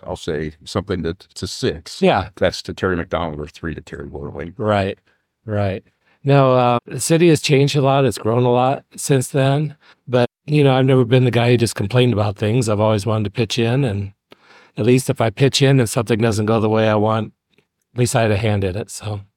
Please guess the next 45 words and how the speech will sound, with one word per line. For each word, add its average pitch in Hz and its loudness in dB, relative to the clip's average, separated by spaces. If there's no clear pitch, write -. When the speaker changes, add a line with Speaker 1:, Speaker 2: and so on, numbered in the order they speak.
Speaker 2:
um, 101 -6
and 113 0
I 117 2
know 110 2
you're 110 2
the 107 -4
same 117 -2
way. 113 0
Speaker 1:
So, 151 -4
s-, - -20
serving 156 -4
on 123 -4
city 123 -8
council, 110 -10
you've 104 -8
been 98 -6
on 95 -8
city 104 -10
council 101 -10
now 101 -6
for 92 -12
three 110 -8
terms? 170 -8
Speaker 2:
This 127 0
is 113 -2
my 120 2
fourth 113 -2
term. 104 -2
Speaker 1:
Fourth 110 -4
Speaker 2:
Yeah. - -10
Speaker 1:
term, 113 -8
yeah. 104 -6
What, 156 -4
what's 175 -4
been 185 -2
the 131 -2
greatest 104 -2
accomplishment 92 -8
of 92 -10
being, 95 -10
Speaker 2:
Hmm. 135 4
Speaker 1:
couple 104 0
accomplishments, 87 -6
'cause - -6
to 104 0